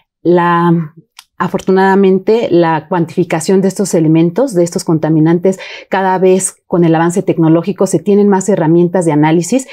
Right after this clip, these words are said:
que nos permite detectarlos y saber que están ahí. Nos permiten ver que están ahí y que aparte de todo son dañinos, no nada más para la especie humana, sino para las especies acuáticas, las especies que habitan en los suelos.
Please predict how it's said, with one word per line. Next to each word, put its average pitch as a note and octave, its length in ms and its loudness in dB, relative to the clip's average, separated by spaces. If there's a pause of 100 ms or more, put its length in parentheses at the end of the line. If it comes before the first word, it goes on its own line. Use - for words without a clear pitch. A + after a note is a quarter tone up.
(200)
que F#3+ 120 0
nos F3+ 160 0
permite F#3 380 0
detectarlos F#3 640 -2
y F3 40 -4
saber E3 320 -2
que - 80 -6
están E3 300 -2
ahí. C#3+ 200 0 (340)
Nos G3 160 -2
permiten A#3 520 0
ver A3 180 -2
que - 80 -2
están G#3 300 0
ahí G3 220 2
y F3+ 160 -2
que F3+ 80 -2
aparte F3+ 320 -2
de E3+ 60 0
todo F#3 280 0
son F3+ 220 0
dañinos, F3 420 2
no F#3+ 100 2
nada F3+ 200 2
más F3 180 0
para F3 180 -2
la D3 80 0
especie E3+ 360 -4
humana, F3 400 0 (220)
sino D#3+ 300 0
para D3 200 -2
las D3 180 -4
especies D#3+ 400 -4
acuáticas, F#3+ 600 -6
las D#3 120 -2
especies D#3+ 380 -4
que D3+ 100 -2
habitan F#3 500 -2
en D#3 140 0
los D3+ 120 -2
suelos. D3+ 380 -2